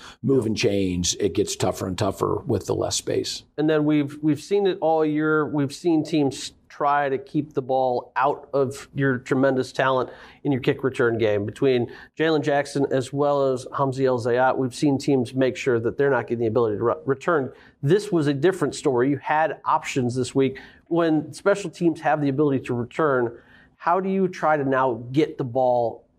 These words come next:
Speaker 2: in those guys' hands more to ensure that other teams just not kicking away?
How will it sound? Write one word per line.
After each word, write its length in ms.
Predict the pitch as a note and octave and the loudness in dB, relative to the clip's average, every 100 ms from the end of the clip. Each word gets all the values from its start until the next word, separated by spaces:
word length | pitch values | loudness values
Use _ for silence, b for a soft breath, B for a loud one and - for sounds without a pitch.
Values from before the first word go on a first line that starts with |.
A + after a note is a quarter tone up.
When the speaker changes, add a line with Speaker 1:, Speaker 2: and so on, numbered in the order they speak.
| - | -4
Speaker 2:
in 220 | F#3 F3+ | -2 2
those 240 | D3+ D3 - | 2 0 0
guys' 240 | C3 B2 | 0 -2
hands 420 | - C#3+ C3 A#2 | -2 0 2 0
more 680 | A2 A#2 E3+ D#3+ A#2 A#2 B B B _ | -4 -2 2 2 0 -2 B B B _
to 140 | D3 | 0
ensure 400 | C3+ - F#3+ F3 | 0 0 0 2
that 180 | C3 - | 2 0
other 180 | D3 C#3+ | 0 -2
teams 280 | - C#3 B2 | 0 -2 0
just 160 | A#2+ | -4
not 140 | G#2+ - | -6 -4
kicking 300 | C3 - G#2 | -4 0 0
away? 360 | G#2 F#2+ - | 2 0 -4